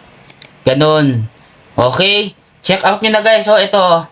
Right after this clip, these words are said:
Ay, naglolobat na ako. Ito, naglolobat na, guys. Gagamitin natin siya ngayon pag naglobat ako.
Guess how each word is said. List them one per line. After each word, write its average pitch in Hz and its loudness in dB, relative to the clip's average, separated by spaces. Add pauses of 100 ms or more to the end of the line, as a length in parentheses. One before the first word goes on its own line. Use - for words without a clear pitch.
(280)
Ay, 247 -6
naglolobat 139 0
na 147 2
ako. 110 0
Ito, 156 0
naglolobat 131 0
na, 139 -2
guys. 117 -2
Gagamitin 143 0
natin 143 -4
siya 139 0
ngayon 135 0
pag 120 -2
naglobat 120 0
ako. 113 0